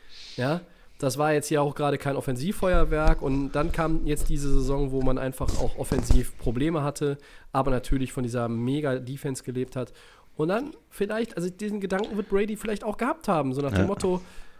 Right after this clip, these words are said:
Speaker 1: ähm, auf dem Höhepunkt aufhören, ja, und auch dann zwanzig neunzehn zu wissen, nach dem Februar zwanzig neunzehn, „Ey, wir haben jetzt gerade hier das, das Ding gewonnen, wir sind zum sechsten Mal on top of the world.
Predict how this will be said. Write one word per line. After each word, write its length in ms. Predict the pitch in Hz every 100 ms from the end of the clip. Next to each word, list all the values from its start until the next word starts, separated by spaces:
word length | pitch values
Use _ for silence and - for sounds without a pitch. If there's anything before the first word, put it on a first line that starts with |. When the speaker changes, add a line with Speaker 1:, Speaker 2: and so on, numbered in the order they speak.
| - -
Speaker 1:
ähm, 560 | 180 185 180 180 185 - - -
auf 120 | 175
dem 100 | 185
Höhepunkt 400 | 202 226 254 233
aufhören, 500 | 233 240 247 240 247
ja, 280 | 214 262 180
und 380 | - 165 180 - - _
auch 200 | - 190
dann 400 | - 190 202 202 - -
zwanzig 580 | - 180 196 185 - -
neunzehn 560 | 160 175 214 220 220
zu 160 | 220 190
wissen, 320 | 214 - 220
nach 180 | 202 185
dem 460 | 190 190 190 220
Februar 640 | - 190 208 190 190 190 -
zwanzig 340 | - 185 175
neunzehn, 460 | 175 170 190 196 190
„Ey, 240 | 190 202
wir 80 | 170
haben 120 | 175
jetzt 120 | 175 -
gerade 180 | 170
hier 120 | 165 170
das, 240 | 160 -
das 160 | 165 160
Ding 160 | 180
gewonnen, 340 | 151 156 208 196
wir 100 | 156
sind 220 | 170 170
zum 140 | 160
sechsten 400 | 147 196 - 180
Mal 320 | 165 170 180 -
on 140 | 165
top 160 | - 175
of 120 | 160
the 80 | 151
world. 360 | 147 170 208